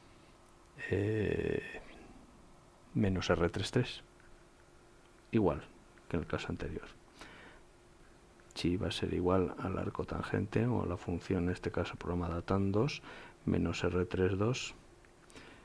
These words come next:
coma, menos R tres tres. Igual que en el caso anterior, observamos que son signos negativos porque tenemos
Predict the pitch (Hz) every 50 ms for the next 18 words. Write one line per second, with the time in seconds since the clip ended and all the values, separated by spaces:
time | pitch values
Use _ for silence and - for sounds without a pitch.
0 | - - - - - - - 90 92 92 95 101 - 98 92 87 80 80 - -
1 | 87 87 90 87 92 92 - - - - - - - - - - - - 101 87
2 | - - - - 78 - - - - - - - - - - - - - 85 69
3 | - 85 80 - 76 78 80 82 - 80 78 - - 95 90 - 90 101 107 110
4 | 107 104 - - 85 82 87 92 90 90 92 - - - 85 - - 101 101 98
5 | 95 - - - - - - - - 110 104 101 110 104 104 98 107 98 95 101
6 | 98 - 120 117 113 113 123 - - - - - - - - 110 110 - 113 107
7 | - 87 87 92 95 98 101 -